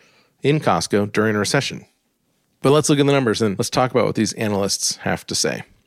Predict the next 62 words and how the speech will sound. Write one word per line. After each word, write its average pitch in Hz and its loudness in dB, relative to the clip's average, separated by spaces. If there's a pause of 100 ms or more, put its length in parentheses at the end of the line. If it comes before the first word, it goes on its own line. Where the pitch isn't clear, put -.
(200)
Again, 123 0
it's 110 -2
trading 135 2
around 117 2
five 120 2
hundred 113 -2
dollars, 110 2 (560)
fifty-two 135 0
week 127 4
range 113 2
of 110 0
four 120 2
hundred 117 2
and 98 -4
a 104 0
low 117 4
of 117 0
four 123 4
hundred 123 2
and 104 -2
six 135 0
dollars 120 2
per 120 0
share, 113 0
all 113 0
the 120 0
way 113 2
up - -4
to - -10
six - -2
hundred 107 0
and 104 -8
twelve 151 2
dollars 95 0
per 98 -2
share. 107 0 (460)
Yahoo 127 4
Finance 123 0
has 120 2
them 120 0
labeled 117 2
as 104 2
an 110 -2
overvalued 113 2
company. 95 -2
We 87 -4
talked - -4
about 95 0
it 85 -2
earlier. 95 0
The, - -4
the - -2
P - 0
E 117 2
ratio, 92 0
the 85 0
price 123 0
to - -4
earnings, 107 0
is 107 -4
just - -4
high. - -4